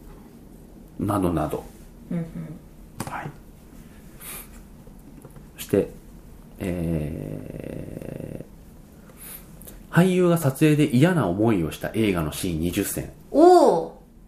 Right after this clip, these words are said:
Speaker 1: ちょっと面白そうです。
Speaker 2: 面白そう。
Speaker 1: えーとね、撮影、えーと、映画の撮影現場では様々な理由でかい、俳優が体を張ります。
Speaker 2: はい。
Speaker 1: 中には無理難題、もしくは精神的苦痛を強いる場合も。
Speaker 2: はい。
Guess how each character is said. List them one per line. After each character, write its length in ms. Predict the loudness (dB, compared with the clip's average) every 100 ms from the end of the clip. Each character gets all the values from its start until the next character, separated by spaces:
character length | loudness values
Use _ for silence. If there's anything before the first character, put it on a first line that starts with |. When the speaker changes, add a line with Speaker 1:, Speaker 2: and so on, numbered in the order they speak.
| -20 -20 -20 -20 -20 -10
Speaker 1:
ち 60 |
ょ 20 | -6
っ 20 |
と 60 | -4
面 140 | -6
白 180 | -8 -4
そ 100 | 0
う 40 |
で 40 | 2
す。 80 | 2
Speaker 2:
面 120 | 2
白 20 |
そ 480 | 2 4 4 0 -6 -18 -20 -20 -20 -14
う。 40 | -10
Speaker 1:
え 280 | -8 -10 -8
ー 40 |
と 100 | -6
ね、 460 | -2 -2 -4 -8 -18 -20 -20 -20 -20 -20 -20 -20 -20 -20 -20 -20 -20 -20 -20 -20 -20 -20 -4
撮 340 | -2 2 0 2
影、 180 | 4
え 20 | 4
ー 40 |
と、 140 | 4 6
映 160 | 6
画 80 | 6
の 100 | 2
撮 200 | -2 0
影 380 | 2 4 4 2
現 200 | 2 2
場 80 | 2
で 60 |
は 100 | 0
様 260 | 0 4 6
々 200 | 6 2
な 60 | 2
理 80 |
由 120 | 2 4
で 100 | 2
か 220 | 0 -4
い、 60 | -4
俳 340 | 0 2 4
優 160 | 6 4
が 100 | 4
体 340 | 2 4 4
を 60 | 2
張 140 | 0
り 60 | 0
ま 120 | 0
す。 180 | -4 -16 -14
Speaker 2:
は 180 | -12
い。 120 | -12 -2
Speaker 1:
中 240 | 2 4
に 100 | 2
は 60 | 2
無 140 | 4
理 80 | 6
難 160 | 4 2
題、 200 | 0 2
も 80 | 0
し 80 | 2
く 80 | 0
は 60 |
精 160 | 4 4
神 160 | 6
的 200 | 4 0
苦 120 | -4 -2
痛 160 | 4
を 80 | 4
強 200 | 4 4
い 20 | 4
る 0 |
場 120 | 2
合 60 | -4
も。 160 | -8 -10
Speaker 2:
は 140 | -14
い。 140 | -16